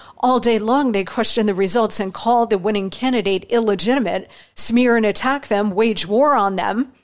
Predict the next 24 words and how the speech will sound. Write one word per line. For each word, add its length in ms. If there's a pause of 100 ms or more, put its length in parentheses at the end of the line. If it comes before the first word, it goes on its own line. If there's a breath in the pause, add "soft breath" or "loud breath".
(760 loud breath)
But 160
we're 160
not 220
allowed 360
to 140
raise 520
legit 560
questions 640 (100)
on 120
our 160
side 480
at 120
all. 340 (2000)
It 100
is 160
about 400
criminalizing 1200 (220)
that. 640 (2000)
You 140
see 220
how 160
dangerous 760
this 280
is. 340